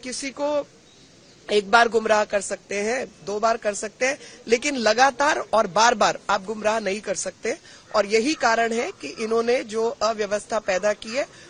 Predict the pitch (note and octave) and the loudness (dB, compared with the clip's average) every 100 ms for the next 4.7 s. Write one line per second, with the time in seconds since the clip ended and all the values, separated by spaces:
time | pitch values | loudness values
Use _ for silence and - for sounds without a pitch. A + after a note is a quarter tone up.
0 | - B3 - C4 C4 B3+ C#4+ D#4 - - | -12 -10 -6 -4 -4 -2 -4 -4 -8 -6
1 | A3 A3 A3 A#3 B3 D#4 - A3 G#3+ G#3+ | -2 2 2 2 -2 -4 -6 -6 -4 -4
2 | - C4+ - C4+ F#3 A#3 A#3 A3+ A3+ A#3 | -8 -14 -8 -8 -4 -2 0 0 0 0
3 | D#4+ - - - - C4+ - B3+ A#3+ B3+ | -6 -12 -20 -10 -6 -4 -2 -2 -2 -4
4 | - A3+ G#3 G#3 B3 C4 C4 | -4 -6 -6 -6 -4 -4 -6